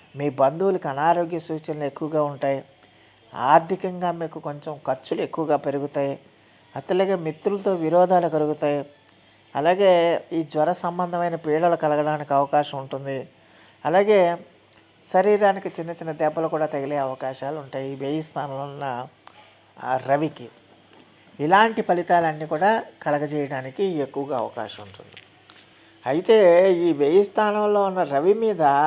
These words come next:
గుడి యొక్క దృష్టి, మరి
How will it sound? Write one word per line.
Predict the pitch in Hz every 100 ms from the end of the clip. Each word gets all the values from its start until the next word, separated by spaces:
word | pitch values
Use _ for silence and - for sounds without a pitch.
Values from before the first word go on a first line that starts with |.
| 165 170 - _ _ _ _ _ _ 123 131
గుడి | 190 254
యొక్క | 247 233 180
దృష్టి, | 143 143 175 - - 220 151 - - _ _ _ _ _ _ _ _ 135
మరి | 143 156 147 131